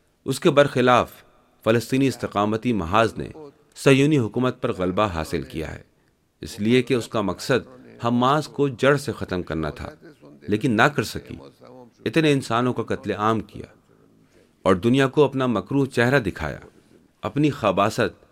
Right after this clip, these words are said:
سب پر ثابت کر دی، اپنی مذمت کروائی، الگ تھلگ ہو گئی۔ تحریک استقامت اور حماس کے لیڈروں کو شہید کیا اور یہ سمجھ لیا کہ حماس ختم ہو گئی، لیکن حماس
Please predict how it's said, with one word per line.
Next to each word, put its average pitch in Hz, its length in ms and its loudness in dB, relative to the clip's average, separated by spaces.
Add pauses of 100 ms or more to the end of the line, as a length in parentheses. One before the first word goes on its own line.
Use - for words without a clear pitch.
سب - 260 -4
پر 120 100 4
ثابت 85 400 -2
کر - 120 -8
دی، - 140 -14 (480)
اپنی 151 300 0
مذمت 110 540 -2
کروائی، 76 360 -4 (440)
الگ 147 200 2 (100)
تھلگ 127 200 -2 (120)
ہو 82 180 -4
گئی۔ 69 160 -6 (1000)
تحریک 147 360 0
استقامت 107 680 -2 (240)
اور - 160 0
حماس 139 400 2
کے 147 100 -2
لیڈروں 120 340 -2
کو 135 120 -6
شہید 120 400 -4
کیا - 360 -16 (440)
اور - 160 2
یہ 165 100 6
سمجھ 143 300 2
لیا 131 220 0
کہ 131 160 -2
حماس 95 380 -2
ختم 98 340 -2
ہو 76 180 -6
گئی، - 100 -16 (380)
لیکن 127 240 2
حماس 117 520 2